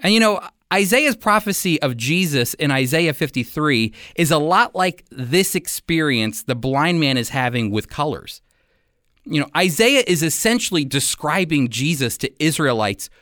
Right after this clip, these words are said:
who will never have the opportunity to see Jesus with their own eyes. Now, you might be thinking, "I, I never saw Jesus." Well, you're right, but you have his words so that you can listen to him whenever you want.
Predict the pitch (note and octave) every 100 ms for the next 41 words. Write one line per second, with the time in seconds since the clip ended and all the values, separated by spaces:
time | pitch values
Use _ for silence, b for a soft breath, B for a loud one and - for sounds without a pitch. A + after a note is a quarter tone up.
0 | b - D#3+ D3 E3+ D#3+ D#3+ E3+ F#3+ G#3+
1 | A3+ A#3 A3 F3 F#3+ F#3 E3 F3 - D#3
2 | - D#3+ C#3+ - F3+ E3+ C3+ A2+ A#2 -
3 | C3 A2 B2 A2+ G#2+ - G2+ G2+ F#2 G#2+
4 | F#2+ F#2+ D2+ - - _ _ _ _ _
5 | _ _ _ _ _ _ F#3 G#3+ A3 G#3
6 | F#3 E3 D3 - E2+ E2 F2 C3 G#2+ -
7 | F#2+ F2+ G#2 F#2+ A2+ A#2 - _ _ _
8 | _ _ _ F3 E3+ B2+ B2+ C#3+ C3 D3+
9 | - b b b - A2+ G3 G3 G3 D3
10 | D#3+ B2+ A2 C#3 D3+ G2+ E2 - - -
11 | C#3+ C3 B2+ F3+ F#3 F#3 D3+ C3+ C3 F#3
12 | - D#3+ C3+ B2 A#2 G#2+ G2 G2 C#3+ D3+
13 | E3 D#3 C#3 B2+ C#3 B2+